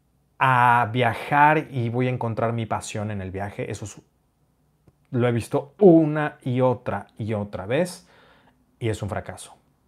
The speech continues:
Entonces, te recomendaría mejor invertir, por ejemplo, en masterclass como Pasión y Destino, en donde te obligamos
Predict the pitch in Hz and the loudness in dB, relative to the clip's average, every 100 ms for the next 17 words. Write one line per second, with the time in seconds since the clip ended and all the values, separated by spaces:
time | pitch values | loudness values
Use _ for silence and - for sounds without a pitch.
0 | _ _ _ _ - - - - 107 - | _ _ _ _ -20 -20 -20 -20 -16 -10
1 | 98 107 101 110 107 - - _ _ _ | -4 -2 0 -2 -2 -6 -16 _ _ _
2 | _ _ _ _ _ _ _ _ - 110 | _ _ _ _ _ _ _ _ 0 2
3 | 120 120 117 123 127 - 127 123 117 98 | 2 0 0 0 -2 2 2 4 0 -2
4 | - 120 113 110 104 113 104 113 110 107 | -2 -4 -4 -6 -4 -6 -2 -2 -2 -4
5 | 107 104 113 104 107 101 - - 101 98 | -4 -4 -6 -4 -2 -2 -6 -8 -4 -4
6 | 95 95 - 101 92 - 113 104 87 - | -4 -6 -6 -6 -6 -8 -6 -6 -8 -14
7 | _ _ - - _ - 98 101 98 107 | _ _ -20 -20 _ -10 -4 -2 -2 -2
8 | 98 107 107 104 135 208 185 104 - - | 0 2 2 6 6 6 4 -2 -8 -16
9 | - | -18